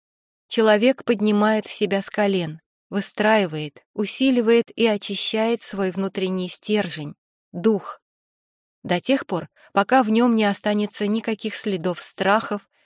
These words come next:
страстей, слабостей и эгоизма. И тогда в центральный канал хлынет чистейшая божественная энергия, давая человеку божественную силу и могущество.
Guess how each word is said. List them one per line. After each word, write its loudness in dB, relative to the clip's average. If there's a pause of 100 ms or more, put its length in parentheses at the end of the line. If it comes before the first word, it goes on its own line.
(160)
страстей, 0
слабостей -2
и -6 (100)
эгоизма. -4 (1120)
И 0
тогда 2
в -12
центральный 0
канал 2 (220)
хлынет 4 (140)
чистейшая -2
божественная -4
энергия, -4 (400)
давая 2
человеку -2
божественную -2
силу 0 (100)
и -2
могущество. -6